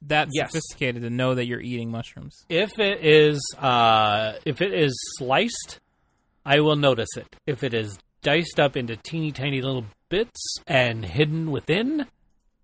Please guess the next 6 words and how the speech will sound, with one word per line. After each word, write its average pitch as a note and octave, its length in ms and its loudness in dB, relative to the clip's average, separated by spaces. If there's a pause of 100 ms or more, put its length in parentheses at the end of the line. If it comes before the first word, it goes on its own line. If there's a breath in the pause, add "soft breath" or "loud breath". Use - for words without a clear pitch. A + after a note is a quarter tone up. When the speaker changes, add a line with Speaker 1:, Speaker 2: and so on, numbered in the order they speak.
(920)
Speaker 2:
uh, D#3 600 -2
I D#3+ 140 8
probably D3+ 380 4
won't D3 220 2
notice G#2 360 -4
it, F#2+ 100 -12